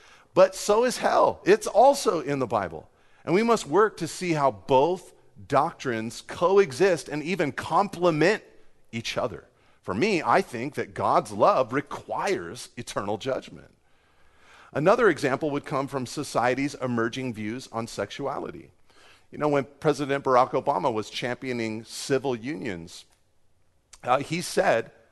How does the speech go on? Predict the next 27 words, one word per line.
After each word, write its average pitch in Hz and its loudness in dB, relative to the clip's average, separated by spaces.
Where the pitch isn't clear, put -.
"If 127 0
people 202 -2
find 151 0
this 120 2
controversial, 156 -2
then 139 2
I 165 6
would 196 2
just 175 -2
refer 202 0
them 127 0
to 123 -2
the 120 -6
Sermon 143 -4
on 147 -2
the 147 -2
Mount, 156 0
which - -6
I 175 4
think 135 -6
is, 113 -4
in 107 -4
my 160 4
mind, 127 0
for 113 -4
my 147 2
faith, 104 -6